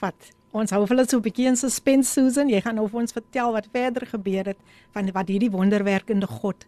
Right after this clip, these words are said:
kan doen. Maar kom ons luister na 'n pragtige lied gesing deur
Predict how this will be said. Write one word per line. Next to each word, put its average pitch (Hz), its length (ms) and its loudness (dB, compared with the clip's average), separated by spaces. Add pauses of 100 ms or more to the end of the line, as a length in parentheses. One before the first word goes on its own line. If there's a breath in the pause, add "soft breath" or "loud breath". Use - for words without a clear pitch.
(380)
kan 233 320 2
doen. 170 320 0 (320 soft breath)
Maar - 100 -6
kom 381 120 -2
ons 381 140 0
luister 240 320 2
na 208 400 0
'n 214 160 -4
pragtige 285 440 -4
lied 202 280 0
gesing 226 560 -2
deur 202 240 0